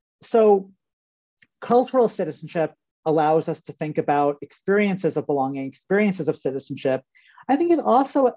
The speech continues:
allows us to think about citizenship not only as a status conferred by the state, but also as something that is performed, that's something that is practiced, right? And that,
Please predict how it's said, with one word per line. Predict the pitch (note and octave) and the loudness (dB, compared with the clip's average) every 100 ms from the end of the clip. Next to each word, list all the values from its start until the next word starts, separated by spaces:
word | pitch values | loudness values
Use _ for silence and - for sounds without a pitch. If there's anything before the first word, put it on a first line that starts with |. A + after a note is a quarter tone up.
| - | -2
allows | G#3 F#3+ F#3+ F#3+ | 0 2 0 -2
us | F#3+ | -10
to | - | -14
think | F3 F3+ E3+ | -14 -10 -4
about | E3+ D#3+ - | -2 -2 -2
citizenship | E3 D3 - D#3 - D#3+ D#3 | -4 -4 -12 -10 -2 -2 -2
not | E3 E3+ F#3 F#3 | -4 -2 -2 -4
only | E3+ F3+ E3+ D#3+ | -4 -4 -6 -4
as | D3+ D3+ D3 - - | -2 -2 -2 -8 -6
a | C#3+ C3+ C3+ C3+ _ _ _ _ _ _ _ | -4 -2 -4 -8 _ _ _ _ _ _ _
status | - - C#3+ D3 D#3 D#3+ | -12 -6 -4 0 -2 -2
conferred | - D3+ C#3 _ C3+ C3+ D#3 F3 F3+ _ | -8 -16 -16 _ -6 -2 -2 -2 -8 _
by | C#3+ C#3 C#3+ D3 | -2 0 0 -2
the | B2+ | -6
state, | - - E3+ A3+ A3+ _ _ _ - | -8 -4 -4 -4 -8 _ _ _ -6
but | - | 0
also | D#3+ E3+ - E3 | 2 2 0 -2
as | D#3 | -2
something | D#3 C#3+ D#3 | -8 -8 -6
that | D3 C#3 | -4 -2
is | C3+ C3 - | -2 -4 -10
performed, | - B2+ - F3 F3 F3 E3+ | -16 -12 -4 0 0 0 -2
that's | C#3 - | -4 -6
something | C#3 C#3+ B2 | -8 -6 -4
that | C3 | -2
is | A#2 - | -2 -4
practiced, | - D#3+ E3 - F3 F3 - | -2 0 0 0 0 0 -4
right? | D3 D3+ | -2 -2
And | E3 E3 | -2 0
that, | E3 D#3 D#3 | 2 0 -2